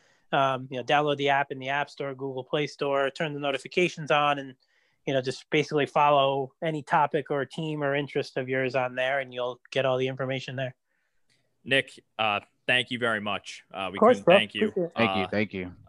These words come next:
Speaker 2: enough.
Speaker 1: Of course, man.
Speaker 2: Ho-, hopefully we talk again soon, but you
Speaker 1: Yep.
Speaker 2: stay safe as well as your family. And, uh, as always, go Jets, as our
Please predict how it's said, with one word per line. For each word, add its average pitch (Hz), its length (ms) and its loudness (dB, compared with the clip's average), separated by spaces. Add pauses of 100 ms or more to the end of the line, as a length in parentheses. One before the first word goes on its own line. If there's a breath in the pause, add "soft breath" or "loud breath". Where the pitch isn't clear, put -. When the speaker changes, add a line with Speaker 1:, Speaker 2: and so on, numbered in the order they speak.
Speaker 2:
enough. 123 220 2
Speaker 1:
Of 131 80 -8
course, 240 260 6
man. 226 240 6
Speaker 2:
Ho-, 135 260 2
hopefully 143 320 0
we 131 80 -2
talk 135 300 0
again 123 240 -4
soon, 160 420 -2 (160)
but 110 220 0
you 117 100 -8
Speaker 1:
Yep. 185 100 6
Speaker 2:
stay 117 140 2
safe 139 500 0
as 101 320 -4
well 113 240 0
as 107 120 -8
your - 60 -18
family. 123 420 -2 (120)
And, 95 280 -12 (420)
uh, 92 160 -6 (160)
as 104 140 -4
always, 135 240 0
go 131 160 0
Jets, 139 340 -2
as 104 80 -10
our 107 160 -4